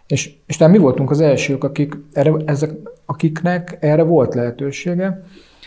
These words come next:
mert, ö, jó pár, ö, olyan sikeres vállalkozó eljutott arra a szintre, hogy a cég sikerei mellett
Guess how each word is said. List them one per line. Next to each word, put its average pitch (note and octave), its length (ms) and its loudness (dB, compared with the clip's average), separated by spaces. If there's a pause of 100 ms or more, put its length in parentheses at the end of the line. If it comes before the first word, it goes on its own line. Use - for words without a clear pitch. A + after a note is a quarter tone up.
(240)
mert, C#3 340 0
ö, D3 200 2 (2000)
jó F3 220 2
pár, B2+ 240 0
ö, B2+ 260 0 (180)
olyan B2 520 -2
sikeres B2+ 520 -4
vállalkozó B2+ 840 -4 (420)
eljutott C3 380 0
arra B2+ 200 0
a A#2+ 60 -2
szintre, D3 680 -4 (280)
hogy C3 340 -2 (580)
a C3+ 40 -12
cég - 440 2
sikerei C3 540 2
mellett D3 600 -4